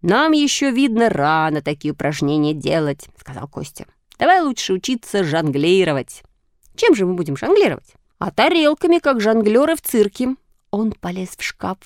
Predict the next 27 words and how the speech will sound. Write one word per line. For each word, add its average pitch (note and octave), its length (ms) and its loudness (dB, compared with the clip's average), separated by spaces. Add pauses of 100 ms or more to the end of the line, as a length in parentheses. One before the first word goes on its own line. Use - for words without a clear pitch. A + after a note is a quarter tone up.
(200)
и F3+ 80 -4
достал D#3 500 -6
две C#3+ 260 -6
тарелки. B2+ 560 -8 (400)
«Вот, — C4+ 240 2
говорит, — - 380 -10 (320)
ты C#4+ 180 4
бросай C#3+ 520 -4
мне, F3+ 280 2 (200)
а B2 140 -6
я G#4 180 -6
тебе. - 340 -6 (600)
Как - 280 -2
только D3 360 -4
я D#3+ 160 0
брошу G3 320 -2
свою C#3+ 260 -6
тарелку, C4+ 560 -2 (280)
ты F#4 180 4
сейчас E3 480 -2
же C#3 120 -6
бросай E3 440 0
свою B3+ 340 0
мне, A3+ 320 4 (220)
а C#3 60 -4
мою A3 220 2
лови, C#4+ 360 0